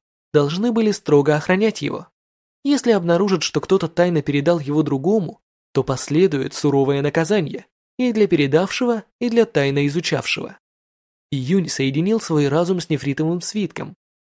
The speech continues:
Он почувствовал древнюю ауру. Это было похоже на мистическую дверь, которая появилась перед ним и медленно открывалась, показывая истину бесконечных тайн. Июнь знал, что это были номологические истины.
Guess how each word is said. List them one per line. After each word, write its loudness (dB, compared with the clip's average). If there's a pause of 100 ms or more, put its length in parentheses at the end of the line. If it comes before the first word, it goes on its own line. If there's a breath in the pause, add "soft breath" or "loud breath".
(200)
Он -2
почувствовал 0
древнюю -2
ауру. -4 (500)
Это -4
было 0
похоже 0
на -2
мистическую -2
дверь, -4 (260)
которая 2
появилась 0
перед -2
ним 2 (120)
и -4
медленно -2
открывалась, -2 (300)
показывая 0
истину -6
бесконечных -4
тайн. -4 (760)
Июнь -2
знал, -2
что -4
это 0
были 0
номологические -4
истины. -8